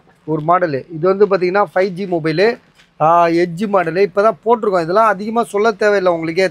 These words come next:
தெரியும். ஏன்னா உங்களுக்கு இன்னைக்கு தான் வீடியோவே போட்டிருக்கோம், பத்தாயிரத்தி ஐந்நூறுரூவா. அதே மாதிரி Nothing-ல வந்து மூணு மொபைல் இருக்கு, அதையும் நான் காமிச்சிடுறேன். Nothing ஒன்னுலயே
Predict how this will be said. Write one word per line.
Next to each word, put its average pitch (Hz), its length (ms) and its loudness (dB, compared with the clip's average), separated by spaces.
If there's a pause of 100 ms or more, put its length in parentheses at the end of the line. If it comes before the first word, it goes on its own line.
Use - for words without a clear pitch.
(100)
தெரியும். 170 280 0 (460)
ஏன்னா 190 120 2 (100)
உங்களுக்கு 175 320 -4
இன்னைக்கு 208 300 0
தான் 220 160 4
வீடியோவே 208 340 4 (100)
போட்டிருக்கோம், 180 460 0
பத்தாயிரத்தி 190 600 0
ஐந்நூறுரூவா. 170 360 2 (880)
அதே 190 160 4 (100)
மாதிரி 214 160 2 (100)
Nothing-ல 214 480 0
வந்து 208 160 -4 (100)
மூணு 214 200 0 (100)
மொபைல் 196 320 2
இருக்கு, 185 240 0 (580)
அதையும் 202 300 0
நான் 180 200 -2
காமிச்சிடுறேன். 180 640 -2
Nothing 196 320 -8 (180)
ஒன்னுலயே 190 420 -4